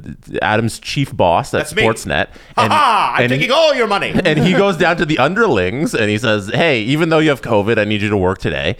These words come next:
Speaker 2: Peasants,
Speaker 1: And like he did
Speaker 2: work!
Speaker 1: with Andrew Berkshire, and he says, "Hey, drive up Sportsnet Plus subscriptions." And they
Speaker 2: Right.
Speaker 1: say, "What's our biggest property? Hockey. So let's pull it off of the T V
Speaker 2: Yeah.
Speaker 1: and throw it on the
Speaker 2: And by the way,
Speaker 1: Plus."
Speaker 2: we're suffering out west with S-,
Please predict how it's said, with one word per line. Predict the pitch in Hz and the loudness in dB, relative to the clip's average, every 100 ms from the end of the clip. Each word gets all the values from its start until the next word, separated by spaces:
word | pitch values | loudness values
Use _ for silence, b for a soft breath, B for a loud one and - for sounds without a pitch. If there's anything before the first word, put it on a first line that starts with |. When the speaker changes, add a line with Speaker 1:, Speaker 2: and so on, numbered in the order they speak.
| B | B
Speaker 2:
Peasants, | B 320 110 110 - - | B 0 0 -2 -6 -6
Speaker 1:
And | 104 | -2
like | 104 | 2
he | 339 | 2
did | |
Speaker 2:
work! | 113 | 0
Speaker 1:
with | 110 | 0
Andrew | 107 104 95 | -2 -2 0
Berkshire, | 90 - 78 69 87 - B B | -2 0 -2 -2 -4 -6 B B
and | 110 | -4
he | 110 | -2
says, | 123 107 | 0 0
"Hey, | 151 113 - 107 | 0 0 -2 -10
drive | 104 117 120 143 151 | -2 2 2 2 2
up | 104 - - | 0 -2 -8
Sportsnet | - - 110 - 120 - | -12 -2 -2 -2 -4 -4
Plus | - 85 - | -2 -2 -4
subscriptions." | 95 - 139 - - - - | -12 -6 -8 -8 -16 -12 -4
And | 95 95 | -4 0
they | 95 | -2
Speaker 2:
Right. | 95 | 0
Speaker 1:
say, | 107 | -2
"What's | 95 87 101 | 0 0 0
our | 117 | 0
biggest | 95 98 92 - | 0 -2 -2 -2
property? | 76 71 82 87 | -4 -4 -8 -6
Hockey. | 87 - - 80 95 b | -4 -4 -6 -14 -16 b
So | - 110 | -4 -2
let's | 90 90 - - | 0 -2 -6 -4
pull | - 120 107 | 0 2 2
it | |
off | 110 110 - | 2 2 -2
of | 107 | -4
the | |
T | 104 - 131 | -4 -2 -2
V | 101 131 151 113 | -2 -2 -2 -2
Speaker 2:
Yeah. | 127 120 113 - | -2 0 0 -2
Speaker 1:
and | 139 117 | -2 -4
throw | - 127 120 | -2 0 2
it | 123 | 2
on | 117 117 117 | 2 0 2
the | 120 120 117 | 2 2 0
Speaker 2:
And | 156 | 0
by | 185 | 0
the | 190 | 2
way, | 185 | 0
Speaker 1:
Plus." | 160 | 0
Speaker 2:
we're | |
suffering | 156 202 180 202 175 | -2 -2 -2 -2 -2
out | 151 123 | -2 -4
west | 123 143 - 135 | -2 -2 -4 -10
with | 135 | -12
S-, | - | -12